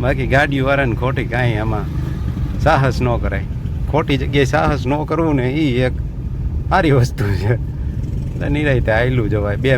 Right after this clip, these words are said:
મિનિટ વધારે થાય તો ભલે થાય, મફતની શિખામણ. અત્યારે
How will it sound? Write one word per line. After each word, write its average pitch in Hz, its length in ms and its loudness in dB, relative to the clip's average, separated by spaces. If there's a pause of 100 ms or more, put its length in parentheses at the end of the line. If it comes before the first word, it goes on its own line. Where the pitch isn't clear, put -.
મિનિટ 117 280 0
વધારે 120 320 2
થાય 104 280 -2
તો 101 60 -4
ભલે 113 240 0 (100)
થાય, 113 200 0 (1700)
મફતની 127 580 2
શિખામણ. 117 480 0 (1400)
અત્યારે 123 340 2